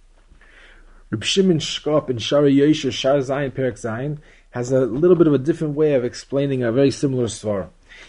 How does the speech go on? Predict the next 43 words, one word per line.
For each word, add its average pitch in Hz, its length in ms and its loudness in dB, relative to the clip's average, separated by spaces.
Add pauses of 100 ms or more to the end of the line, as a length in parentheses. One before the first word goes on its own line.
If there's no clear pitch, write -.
He 151 100 4
also 160 300 6
explains 143 420 2
there's 127 120 -2
two - 180 -4
different 139 240 -4
types 123 240 -2
of 110 60 -8
Shlichus. 113 600 -2 (340)
There's 117 160 -6
one 170 180 0
type 175 220 2
of 147 100 -4
Shlichus 151 640 4 (340)
on 127 180 -8
which 143 180 -8
the 143 60 -2
Gemara 143 360 0
says, 147 260 4
"Shluchish 170 580 0 (140)
Adam 156 200 -2
Kemoisai," 139 720 0 (440)
which 113 180 -8
means 170 240 0
that 151 80 2
when 143 140 -4
the 135 60 -4
Shliach 175 440 2
does 160 220 6
the 147 100 0
Maisa, 135 680 -4
it's - 140 -14
as 123 140 -6
if 180 240 -2
the 170 80 6
Mishalech 160 540 2
himself 156 720 0
is 147 160 0
the 143 80 0
one 147 380 0
doing 156 260 -4
the 143 80 -4
Maisa. 131 540 -6